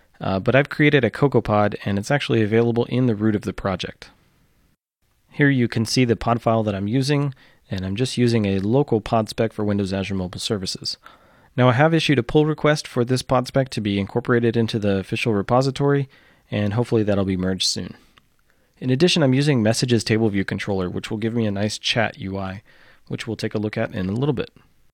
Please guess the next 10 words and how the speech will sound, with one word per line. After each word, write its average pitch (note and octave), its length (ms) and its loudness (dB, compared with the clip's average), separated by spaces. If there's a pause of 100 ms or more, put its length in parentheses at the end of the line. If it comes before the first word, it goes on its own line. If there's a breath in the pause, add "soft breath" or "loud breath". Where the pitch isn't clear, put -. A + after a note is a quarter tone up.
(1120)
So - 120 2
let's G#3 200 2
take F#3+ 160 2
a - 20 6
look C#3 180 4
at D#3 60 2
the A#2 80 4
Windows A#2 300 2
Azure A2+ 240 2
portal. G2 460 -2